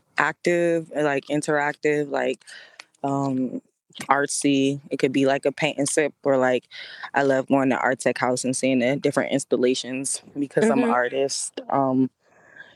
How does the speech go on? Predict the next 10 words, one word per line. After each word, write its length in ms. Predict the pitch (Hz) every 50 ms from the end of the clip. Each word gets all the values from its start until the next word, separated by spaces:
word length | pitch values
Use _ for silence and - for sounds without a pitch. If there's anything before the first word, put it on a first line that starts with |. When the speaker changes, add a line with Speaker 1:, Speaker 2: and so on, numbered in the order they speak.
| - _ _ _ -
Speaker 1:
then 360 | 165 196 202 208 202 202 208
food, 320 | 202 - 226 226 214 202
of 100 | 185 160
course, 520 | - - 165 156 151 147 147 151 170 - - - 127 - - -
some 220 | - - 156 160
good 200 | 165 175 165 - - -
food, 520 | 143 143 143 139 135 135 139 151 170 170 - - - _ _ -
definitely. 800 | 156 151 135 - 151 147 139 131 - - 135 135 135 143 151 _ _ _ _ _ _ _ - - _ _ _ _ _ _ -
And, 500 | - 202 196 196 196 196 196 190 190 185
uh, 240 | 180 185 190 190